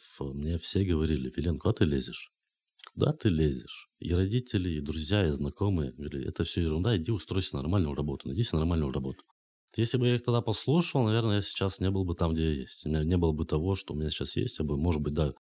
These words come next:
на какой-то, может, высокой должности сидел, зарабатывал там сто, сто пятьдесят тысяч, и, в общем-то, все.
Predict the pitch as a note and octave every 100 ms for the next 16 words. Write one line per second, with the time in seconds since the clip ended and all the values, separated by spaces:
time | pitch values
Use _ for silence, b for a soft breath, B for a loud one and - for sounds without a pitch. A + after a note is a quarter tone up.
0 | - D#2+ E2+ E2+ D#2 D2+ C#2+ C#2+ D2 -
1 | D#2+ D#2 C3 B2+ A#2 G2+ - G#2 G#2 D#2+
2 | D2 D2+ D#2+ C#2 B1+ C2 B1+ - - -
3 | - - C#2+ D2 D2+ D2+ A#2+ C3 F2 -
4 | D#2+ E2 D2 D2+ -